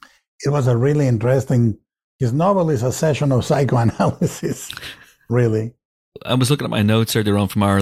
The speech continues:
Speaker 2: our last interview, and I had simply written down Bradley's eyes. And I don't
Speaker 1: Mm-hmm.
Speaker 2: really know what I meant by that, except I think that there's something about his eyes that, uh, that really reflects so many different things. You know, they, they can
Speaker 1: Yeah.
Speaker 2: reflect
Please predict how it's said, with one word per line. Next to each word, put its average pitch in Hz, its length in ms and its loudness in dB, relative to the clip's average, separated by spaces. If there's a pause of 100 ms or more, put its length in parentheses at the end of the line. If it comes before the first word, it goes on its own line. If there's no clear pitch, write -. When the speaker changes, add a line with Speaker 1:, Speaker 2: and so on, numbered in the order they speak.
(140)
Speaker 2:
our 101 160 2
last 101 420 2
interview, 104 400 2 (220)
and 107 440 2
I 107 120 0
had 107 140 2
simply 120 260 -2
written 110 240 0
down 98 360 0 (360)
Bradley's 104 520 -2
eyes. 92 500 0 (360)
And 123 160 0
I 117 40 2
don't 131 200 0
Speaker 1:
Mm-hmm. 120 80 4
Speaker 2:
really 120 140 2
know 113 140 2
what 113 120 2
I 110 40 0
meant 110 240 0
by 110 120 0
that, 98 280 -2
except 123 400 -2
I 110 100 0
think 127 420 -4 (480)
that 123 140 -2
there's 120 160 0
something 131 260 0
about 117 260 0
his 107 200 2
eyes 104 420 0
that, 104 460 0
uh, 107 380 0 (100)
that 107 280 0
really 113 580 0 (280)
reflects 120 520 0
so 131 120 0
many 110 140 2
different 101 260 -2
things. 92 300 -2
You 120 120 0
know, 107 40 2
they, 107 180 2
they 107 160 0
can 113 160 -2
Speaker 1:
Yeah. 107 60 0
Speaker 2:
reflect 117 380 0